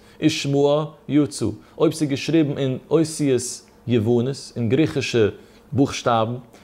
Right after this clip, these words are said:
אף על פי שהיינו מכיר, ואפילו הוא השמיא עברי, אפילו ער קענט נישט די אותיות, אין דער שמיא איז ער עברי, און ער פארשטייט עס נישט,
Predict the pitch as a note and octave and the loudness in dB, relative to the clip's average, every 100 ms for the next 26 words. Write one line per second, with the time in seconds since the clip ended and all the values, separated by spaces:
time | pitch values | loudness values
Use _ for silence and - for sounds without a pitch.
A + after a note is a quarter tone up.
0 | - D#3 E3 D#3 D3+ D#3 C#3+ D#3 C3 C#3+ | -2 0 0 -2 -2 -2 -2 -2 -2 -2
1 | C3+ B2+ C3 A#2+ - G#2 G#2 - - C3+ | -2 -2 -2 -2 -2 -2 -4 -8 -4 -2
2 | F3 D#3+ C#3+ C#3+ C#3 B2+ - C3 B2+ B2 | 2 4 4 4 4 2 0 -2 0 2
3 | A#2 - A#2+ G#2+ G2 F2+ - - - E3 | 2 2 2 2 0 -2 -12 -8 2 4
4 | C3 B2 C#3+ B2+ B2+ A2+ A#2+ A#2+ A#2+ A#2 | 4 0 -2 -2 -4 2 2 2 0 0
5 | G#2 - - - C3+ C3 C3+ D3 D3 C#3 | 0 -4 -10 -2 0 0 0 2 2 2
6 | B2 C3 E3 C#3 C3+ A#2+ A#2 A2 - D#3 | 0 0 0 2 2 0 -2 -4 0 2
7 | D#3 B2+ - B2 B2 | 2 -4 -4 -4 -4